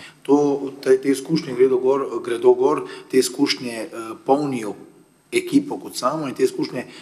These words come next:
dajo identiteto klubu kot samim, kot celoti. Tako da, eh, še enkrat povem, to je, to je, to je, eh, tekmovanje šestih tekem, štirih nasprotnikov, eh, in ko bo, eh, ko bo, ko bo končano,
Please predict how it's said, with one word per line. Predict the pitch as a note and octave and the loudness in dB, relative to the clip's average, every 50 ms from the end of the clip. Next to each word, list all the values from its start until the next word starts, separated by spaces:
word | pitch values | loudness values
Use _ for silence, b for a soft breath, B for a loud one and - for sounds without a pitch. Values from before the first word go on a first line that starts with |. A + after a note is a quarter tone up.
| B B B | B B B
dajo | - A#2 A#2 A#2 B2 B2+ B2+ A#2+ A2 - | -14 -4 -2 0 2 2 2 2 0 -2
identiteto | A2 G#2+ G#2+ G#2+ G2 G2 G2+ - - C3+ C3 - B2+ - | -6 -10 -10 -12 -12 -14 -14 0 0 0 2 2 -4 -4
klubu | - D3 D#3+ D3+ A#2+ A2+ - | 4 6 6 6 4 0 -6
kot | - - - | -10 -10 -10
samim, | - C3 B2+ A#2+ A2+ G#2 G2+ G2 | -6 -6 -6 -6 -6 -12 -14 -14
kot | - F2+ F2+ | -16 -14 -8
celoti. | - A#2 A#2 B2 A#2+ - - - - B B B B B B _ _ | -2 2 2 2 2 0 -6 -12 -14 B B B B B B _ _
Tako | - F#2 - A#2 A#2+ | -20 -8 -2 -2 -2
da, | A#2 A#2+ A2+ A2 A2 A2 G#2+ | 0 0 -2 -2 -2 -6 -6
eh, | G#2+ G#2+ A2 A2 A2 A2 G#2+ A2 A2 G#2+ G#2+ G#2 | -8 -10 -10 -10 -10 -10 -10 -10 -8 -8 -8 -6
še | - - - A2+ | -8 -6 -4 -4
enkrat | C3+ D3+ D3 C#3 A2 | -4 -2 -2 -2 -2
povem, | A2+ G#2+ G#2 G2 - | -2 -6 -10 -12 -6
to | - A#2 C3 | -2 0 0
je, | B2 - - - | 0 0 -2 -4
to | - B2 B2+ | -4 -2 -2
je, | B2+ B2 A#2 G#2 A2 A2 G2+ - | -2 -2 -4 -4 -6 -8 -10 -4
to | - B2+ B2+ | -2 0 0
je, | C3 B2 A#2 A2+ | 0 0 -2 -4
eh, | G#2+ - G#2+ G#2+ | -6 -10 -12 -14
tekmovanje | G2 - G2+ F#2+ A2 G#2+ A2+ B2 C#3 C3+ A#2+ A2 G#2 | -12 -12 -14 -12 -10 -6 -6 -6 -4 -4 -8 -6 -4
šestih | - - - B2 B2 A#2+ - - - - | -4 -2 0 0 -2 -2 -4 -10 -16 -6
tekem, | - A#2 A#2+ - - E3 E3 - - - - - - _ _ _ _ _ | -4 -4 -4 -2 -2 -4 -4 -4 -12 -16 -18 -20 -20 _ _ _ _ _
štirih | - - - - - B2+ A#2 A#2+ - - - | -4 -4 -4 0 0 -2 -2 -2 -8 -12 -14
nasprotnikov, | G#2 G2 - A#2 B2 C3 B2+ B2+ B2+ - - A2 A2+ B2 | -14 -14 -2 2 2 2 2 0 -10 -10 -6 -6 -6 -8
eh, | - - - - - - _ - A#2+ A2+ A2 G#2+ - | -10 -14 -20 -20 -20 -20 _ -12 -10 -10 -10 -12 -10
in | A2 A2+ A2+ G#2 | -12 -12 -12 -12
ko | F#2+ - G#2+ | -12 -14 -12
bo, | G#2+ A2+ A2+ A2+ A2 | -10 -8 -8 -8 -8
eh, | - - G#2+ A2+ A2 G#2 - - | -10 -10 -12 -14 -14 -14 -16 -16
ko | - A2 | -16 -16
bo, | G#2 G#2 G#2+ G#2+ G#2 G#2 G2 - | -10 -10 -8 -8 -8 -10 -12 -14
ko | - G#2+ G#2 G#2 | -14 -14 -10 -8
bo | G#2 G2+ | -8 -8
končano, | F#2+ - - G2+ G2 - B2 C3+ D3+ C#3+ B2 G2+ | -8 -10 -16 -16 -8 0 0 0 0 0 -6 -10